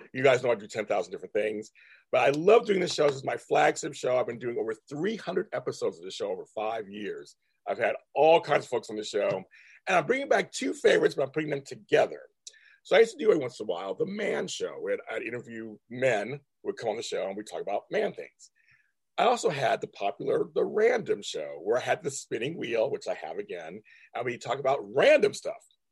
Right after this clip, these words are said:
Usually it does relate to some kind of organization or productivity, um, but the questions are,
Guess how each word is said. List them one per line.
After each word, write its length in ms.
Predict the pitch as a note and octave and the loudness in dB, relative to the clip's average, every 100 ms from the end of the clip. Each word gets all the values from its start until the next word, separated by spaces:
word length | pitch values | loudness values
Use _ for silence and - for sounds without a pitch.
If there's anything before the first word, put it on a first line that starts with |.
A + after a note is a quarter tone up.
| _ _ | _ _
Usually 300 | D#3+ C#4+ D4 | -4 -4 0
it 120 | F3 B2+ | 0 4
does 240 | D3+ C#3+ | 2 2
relate 300 | B2 B2 - | -4 -6 -6
to 40 | |
some 180 | - A2 | -8 -10
kind 180 | G#2+ G2 | -8 -8
of 40 | |
organization 460 | G2+ G#2 G#2 G2 G#2+ | -6 -6 -6 -6 -6
or 60 | G#2 | -6
productivity, 640 | F#2 F2 B2 G2 E2+ F2 _ _ _ - | -6 -4 -2 -4 -6 -16 _ _ _ -2
um, 320 | A#2+ A2 G2 | 0 0 -2
but 120 | A2+ A2 | -2 0
the 40 | |
questions 340 | - A#2+ A2 | 0 -4 -4
are, 120 | G2+ | -8